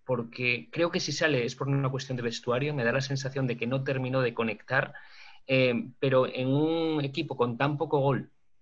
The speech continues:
como tiene este Sporting, prescindir del único jugador que tiene gol me parece un riesgo. Todo depende luego de quién venga y de qué resultado dé, obviamente, pero a priori me parece, eh, un riesgo por lo que nos vayan a pagar por él,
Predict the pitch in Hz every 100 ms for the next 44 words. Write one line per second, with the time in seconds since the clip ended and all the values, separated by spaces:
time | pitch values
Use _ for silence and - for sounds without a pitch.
0 | - - _ 127 120 120 139 143 143 131
1 | 151 135 101 95 - 135 127 143 156 151
2 | 135 170 190 - 117 117 120 120 147 127
3 | 120 131 135 143 - - - - 117 120
4 | 131 151 135 127 147 175 - - - -
5 | - 139 143 135 139 143 135 160 143 127
6 | 120 156 139 113 113 117 - 107 101 127
7 | 143 117 113 107 104 104 117 120 120 131
8 | 151 143 127 135 135 117 - - - -
9 | 120 117 143 131 127 123 156 - - 117
10 | 117 113 117 120 117 117 110 - 110 117